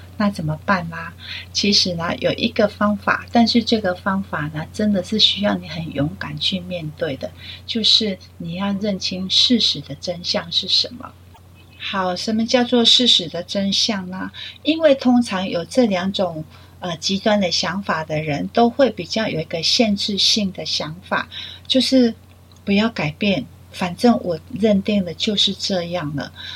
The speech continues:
呃，改变也没有用。而那个改变也没有用的那个念头会很深哦，这两种人都是哦。所以那个限制性的想法呢，他会用这个很局限的想法来限制他的人生哦，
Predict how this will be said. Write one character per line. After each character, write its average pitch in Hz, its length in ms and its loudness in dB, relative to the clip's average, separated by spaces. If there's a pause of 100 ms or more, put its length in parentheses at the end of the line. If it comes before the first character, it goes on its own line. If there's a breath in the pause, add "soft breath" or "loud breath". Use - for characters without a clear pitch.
(320 loud breath)
呃， 175 200 -6
改 170 180 2
变 233 240 6
也 175 140 -2
没 160 240 -4
有 170 200 -4
用。 185 260 0 (280)
而 247 120 4
那 302 140 6
个 311 100 4 (100)
改 160 160 4
变 226 320 4
也 160 100 -4
没 165 220 -2
有 196 220 -2
用 202 240 2
的 160 180 -6
那 226 140 0
个 185 100 -4
念 196 300 2
头 156 180 -6
会 202 200 -2
很 165 220 -10
深 175 400 0
哦， 160 200 -10
这 302 100 0
两 233 240 2
种 196 200 -2
人 156 180 0
都 196 180 -4
是 214 340 2
哦。 180 300 -4 (380 loud breath)
所 - 180 0
以 311 60 4
那 320 100 -2
个 247 160 4
限 262 240 4
制 247 160 2
性 240 260 4
的 190 100 0
想 185 340 -2
法 160 180 -6
呢， 175 320 -8
他 247 180 0
会 214 140 2
用 214 220 0
这 233 200 2
个 175 140 -2
很 170 220 -8
局 185 340 -4
限 285 280 4
的 190 120 4
想 180 300 -4
法 165 240 -4 (260 loud breath)
来 185 140 -4
限 214 260 2
制 214 180 0
他 190 160 -6
的 180 140 -4
人 165 260 -4
生 175 360 -2
哦， 160 260 -8